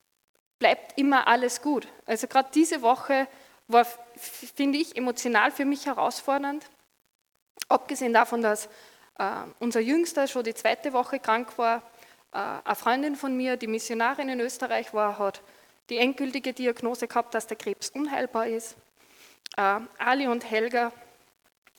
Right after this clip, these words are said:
haben geschrieben, dass ihre Tochter auf der Intensivstation liegt und mit dem Leben ringt. Wir werden dann später auch noch für eure Tochter beten.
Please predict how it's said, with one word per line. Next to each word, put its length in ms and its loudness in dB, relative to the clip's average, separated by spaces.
haben 200 -2
geschrieben, 420 -2
dass 260 -2
ihre 220 -2
Tochter 320 2
auf 100 -8
der 120 -2
Intensivstation 1080 -2
liegt 320 -6
und 180 -2
mit 200 -4
dem 120 -2
Leben 320 -6
ringt. 360 -4
Wir 140 -2
werden 320 2
dann 160 -2
später 440 2
auch 120 -8
noch 180 -2
für 220 -4
eure 240 -4
Tochter 300 -6
beten. 400 -6